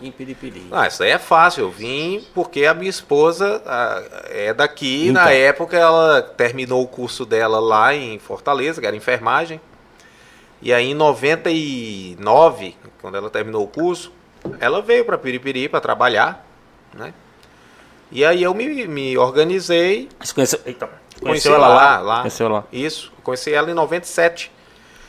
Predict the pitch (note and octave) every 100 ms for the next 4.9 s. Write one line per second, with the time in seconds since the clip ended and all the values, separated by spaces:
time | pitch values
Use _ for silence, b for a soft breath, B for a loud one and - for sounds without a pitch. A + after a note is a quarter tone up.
0 | b - D#3 C3 - D3+ - E3 G3+ B3+
1 | E4 D3+ C3+ D3 F3 A#3 A#3 - - E3
2 | A3 A3 D#3 D3+ D3 E3+ G3 F#3 F#3 F3+
3 | F#3+ F3+ D#3 F3 F#3+ C3+ D3 A#2+ G#2 G#2
4 | F#2 F2+ F#2+ B2 A#2+ C3+ F3 F3 G#2+